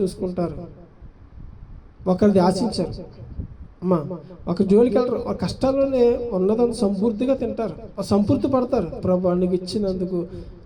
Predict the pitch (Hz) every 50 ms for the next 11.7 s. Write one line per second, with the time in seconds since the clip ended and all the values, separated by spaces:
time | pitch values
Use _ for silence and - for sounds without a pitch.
0 | - - 220 190 175 180 196 202 202 185 196 233 226 220 220 214 214 208 208 202
1 | 180 175 170 165 170 170 165 165 165 170 170 165 160 160 170 - - - - -
2 | - - - - - - - - 180 196 196 - 208 202 220 240 247 220 269 247
3 | 254 254 240 240 254 - 226 214 208 208 208 208 208 202 208 208 202 180 175 196
4 | 202 208 202 202 208 208 214 196 190 190 185 180 180 185 185 180 180 - - -
5 | - - 190 180 180 180 - - - 220 220 220 240 240 208 208 233 285 349 -
6 | - 311 339 - - - - - - - - - - - 185 175 175 - 175 165
7 | 160 160 165 160 156 - - - - - - - - - - 175 180 175 190 208
8 | 214 214 220 214 233 240 214 180 165 165 170 170 160 175 180 240 285 180 180 -
9 | - - - - - - - - 170 170 180 185 190 180 185 214 240 254 277 302
10 | 330 359 339 - 180 165 165 170 175 165 160 160 165 165 156 180 180 185 180 170
11 | 160 160 160 165 170 - 226 247 254 226 208 196 196 214